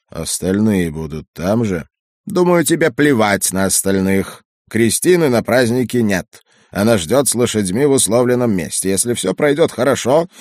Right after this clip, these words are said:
уедем из города как можно быстрее и как можно дальше. Тебе я советую сделать то же самое, раз уж ты идешь со мной до конца». «Не до конца», — возразил я. «Лишь до того места, когда моя помощь больше не будет нужна Кристине».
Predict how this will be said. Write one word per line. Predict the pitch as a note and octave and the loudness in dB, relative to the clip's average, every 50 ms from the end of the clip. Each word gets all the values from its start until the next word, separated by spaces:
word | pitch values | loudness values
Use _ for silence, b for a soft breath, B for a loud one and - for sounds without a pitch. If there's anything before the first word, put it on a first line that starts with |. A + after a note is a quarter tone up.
| B B B B | B B B B
уедем | - C3+ D3+ C#3 C3 C#3+ D#3 F3+ F3 F3 F#3 E3+ E3 | 2 4 4 6 6 6 6 4 4 2 2 2 2
из | D3 A#2 G2 | 2 2 2
города | G#2 C3 D#3 E3 D#3+ D3 C#3+ | 2 4 4 4 4 4 2
как | - C3+ A2+ - | 2 0 0 0
можно | F#2+ A#2 C#3+ D3 C3 C3+ C3+ B2 | 0 0 2 2 2 2 0 0
быстрее | G#2 A#2 A2 - - - - G2+ C3 D#3+ F3 E3 E3 D#3+ | 2 2 2 2 0 -2 0 0 2 2 4 4 4 2
и | - | 2
как | D3 C3+ A2 - | 0 -2 -2 -2
можно | G2+ A#2 C#3+ C#3 A#2+ A2+ B2 B2+ A#2 | 0 0 2 2 2 0 0 -2 0
дальше. | G2 G#2 G2+ F2+ E2+ - - G2+ G2+ F#2 B B B B B | 0 0 0 -2 -2 -2 -2 -2 -2 -2 B B B B B
Тебе | - C#3 B2+ G#2+ C3+ G#3+ A3+ G#3+ E3 | 0 0 2 4 4 4 6 6 4
я | B2 G2+ | 4 2
советую | - A#2+ A#2 A2+ A2+ F#2+ - A2+ A2+ G#2 | 2 2 4 4 2 2 2 0 0 2
сделать | G2+ C3 C#3+ D3 D3 B2+ A#2 | 2 2 4 4 2 2 2
то | - F3 F#3+ F#3 | 2 2 4 4
же | F3 F#3 F3 | 4 2 2
самое, | - - D#3 D3 B2 G#2+ G2+ G2 G2+ G2+ | 2 2 2 2 2 2 2 2 2 2
раз | G2+ F#2+ - | 0 0 -2
уж | G#2 - - | -4 -6 -4
ты | - A2 A2 G#2+ | -2 0 0 2
идешь | G2+ G2 B2+ C3+ - - | 2 2 0 0 0 0
со | - A#2 | 0 0
мной | A2+ A2 A#2 A#2+ A2+ | 0 0 0 0 2
до | G2 A2 G#2 | 2 0 -2
конца». | - - G#2 G2 E2+ - - D2 A#1+ b b b b b b b b b b b b b b b - | -2 -2 -4 -2 -4 -4 -6 -8 -10 b b b b b b b b b b b b b b b -14
«Не | - D2+ E2 F2 F#2 | -10 -8 -6 -4 -4
до | E2+ F#2+ G2+ F#2 | -2 -2 -4 -2
конца», — | - A2 A2+ A#2 A2+ - - A#2+ G#2+ E2+ - - _ _ | 0 0 0 2 0 0 0 0 0 0 -2 -6 _ _
возразил | B1+ C#2+ E2 D#2+ D#2+ E2 E2 D2+ D2 D2 C#2+ C#2 | -14 -12 -12 -10 -10 -10 -10 -10 -10 -12 -14 -14
я. | C2+ C2 - - _ _ _ _ _ _ - - | -14 -16 -18 -20 _ _ _ _ _ _ -16 -6
«Лишь | E2 F#2 F#2+ F2 | -4 -2 -2 -2
до | D#2+ G2+ G2+ | -2 -4 -2
того | G2+ G2+ A2 A2+ A2 G#2 | 0 0 2 2 2 2
места, | A2+ C3 C3 G#2 - - G2 | 2 2 0 0 -2 -4 -4
когда | - G2 F#2+ F#2 F#2 G#2 G2+ | -2 -2 -2 0 0 0 0
моя | G2 G2 F#2+ F#2 - | 0 0 0 -2 -4
помощь | - - F#2+ A#2 C#3 C3+ A2+ F#2 E2 - - - | -4 -2 0 0 0 0 0 -2 -4 -6 -10 -12
больше | D2+ D#2 F#2+ A2 A#2 - - A2 | -8 -4 -2 -2 -2 -2 -2 0
не | A2 G#2+ G2 | 0 0 0
будет | E2+ F#2 B2 B2+ A2+ A#2 A2 - - | 0 0 -2 -2 0 -2 -4 -4 -4
нужна | F#2 G2 G2+ G2 E2+ E2+ F#2 G#2 G#2+ F#2+ | -4 -2 -2 -2 -4 -4 -4 -4 -4 -6
Кристине». | - F#2 F#2 F#2+ F2 - - - - F#2 E2+ D2 C#2 - - - | -6 -4 -4 -4 -4 -6 -8 -6 -6 -6 -6 -6 -8 -12 -14 -16